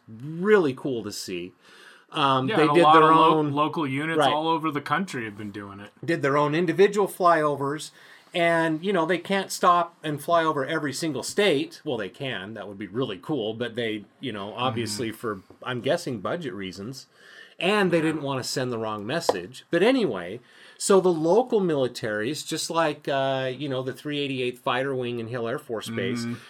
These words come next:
Speaker 1: they had their own flyover of, flyovers of F thirty-fives. We did an Instagram Live. I made
Speaker 2: Mm-hmm.
Speaker 1: an idiot out of myself <clears throat> during the flyover,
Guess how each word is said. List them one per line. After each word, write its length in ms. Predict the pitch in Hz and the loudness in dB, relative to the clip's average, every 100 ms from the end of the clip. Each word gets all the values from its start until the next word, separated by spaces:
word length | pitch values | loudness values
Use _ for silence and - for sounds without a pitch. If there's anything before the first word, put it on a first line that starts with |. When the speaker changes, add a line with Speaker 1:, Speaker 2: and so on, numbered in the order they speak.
| - - | -16 0
Speaker 1:
they 140 | 135 | 0
had 200 | 156 165 | 2 0
their 180 | 151 147 | 2 2
own 160 | 156 151 | 2 0
flyover 520 | - 147 147 147 127 | -2 0 0 0 -2
of, 180 | 107 - - - | -4 -18 -18 -6
flyovers 520 | 151 147 143 139 120 | 0 4 4 2 -4
of 120 | 113 | -2
F 160 | 127 123 | -4 -2
thirty-fives. 800 | 135 117 110 131 127 131 117 123 | -4 -4 -4 -4 -2 -2 -4 -6
We 100 | 120 | -6
did 160 | 120 | -4
an 80 | 113 | -4
Instagram 640 | 117 117 - 104 113 107 110 | -6 -6 -10 -6 -6 -6 -4
Live. 540 | 117 127 135 131 123 | -2 0 0 -2 -4
I 160 | 117 120 | -6 -4
made 240 | 120 113 | -4 -4
Speaker 2:
Mm-hmm. 120 | 110 | -4
Speaker 1:
an 160 | 101 92 _ _ _ - | -8 -10 _ _ _ -8
idiot 340 | 127 127 127 120 | -4 -2 0 -2
out 140 | 120 | -2
of 60 | 117 | -4
myself 460 | 113 - 110 113 113 | -8 -6 -4 -4 -6
<clears throat> 100 | - | -6
during 240 | 110 113 | -6 -4
the 80 | 110 | -8
flyover, 600 | - 113 117 110 107 | -8 -6 -4 -6 -8